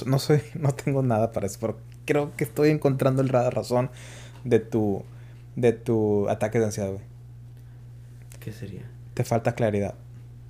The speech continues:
Speaker 2: ¿Tú crees?
Speaker 1: No te pa-, no te pones a hacer estas preguntas, güey. Tienes la idea, pero no,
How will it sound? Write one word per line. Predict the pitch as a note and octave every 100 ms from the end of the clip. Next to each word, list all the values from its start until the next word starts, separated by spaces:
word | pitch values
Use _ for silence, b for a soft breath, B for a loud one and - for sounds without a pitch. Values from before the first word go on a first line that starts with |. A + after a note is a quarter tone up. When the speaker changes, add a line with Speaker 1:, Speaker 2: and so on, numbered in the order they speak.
| - - - -
Speaker 2:
¿Tú | G2+
crees? | A2 A#2 - - -
Speaker 1:
No | B2+
te | A#2+
pa-, | B2+ C3
no | C3 B2
te | B2+
pones | - C3
a | B2+
hacer | A#2+
estas | A#2+ - B2
preguntas, | A#2+ G#2+ G#2 G2+
güey. | G2+ - - - - - - - - - - - - - - -
Tienes | C3+ D#3+
la | D#3+ C3+
idea, | A2+ B2 C3+ G2+ G#2 - - - -
pero | B2
no, | A#2 A#2+